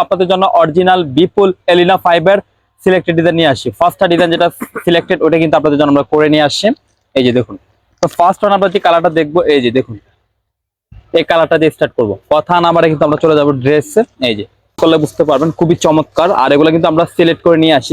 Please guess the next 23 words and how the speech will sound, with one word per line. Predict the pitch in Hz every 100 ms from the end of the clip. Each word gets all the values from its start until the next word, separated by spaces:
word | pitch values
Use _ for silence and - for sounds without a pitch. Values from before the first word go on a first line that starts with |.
| 143
যেটা | 147 135
রানিং | 127 143 151
থাকছে | 143 - 147
কালারগুলো। | 135 123 123 135 - _ _ _ _
এই | 123 110
যে | 107
দেখুন, | 110 - _ _ _ _ _ -
খেয়াল | 147 131
করলে | 143 143
বুঝতে | - 139
পারবেন। | 123 160 - - _ _ _ _ _ _ _ _ 539 - 622 - - - 605 _ _ _ _ _ _ _ _ _ _ _ - - - _ _ _ - - 175 147
এই | 120
যে | 113
দেখুন, | 113 - - _ _ _ _ _ -
এটা | 151
হচ্ছে | 156 160 143
ড্রেসের | 170 170 180 165
ফ্রন্ট | 147 -
পার্ট, | 110 - -
খুব | 165 -
সুন্দরভাবে | - 170 165 151 139 131
থাকছে | 131 - 127
কিন্তু | 113